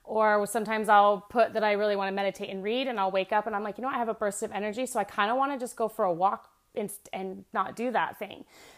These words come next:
So the fact, it's weird because I have a routine, but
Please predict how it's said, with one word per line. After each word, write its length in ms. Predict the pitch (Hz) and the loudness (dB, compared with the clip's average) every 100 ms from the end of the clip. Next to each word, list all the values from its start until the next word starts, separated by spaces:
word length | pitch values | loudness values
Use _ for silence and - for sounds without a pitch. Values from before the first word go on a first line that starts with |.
| _ | _
So 220 | - 302 | 8 10
the 120 | 285 269 | 10 8
fact, 340 | 294 294 - | 10 10 8
it's 160 | 269 262 | 2 4
weird 260 | 277 269 | 4 4
because 220 | 214 214 | 4 0
I 80 | 208 | 2
have 260 | 196 254 269 | 2 2 2
a 60 | |
routine, 560 | 339 330 359 339 339 - | 0 -2 -2 -2 -4 -4
but 200 | 240 214 | -2 -2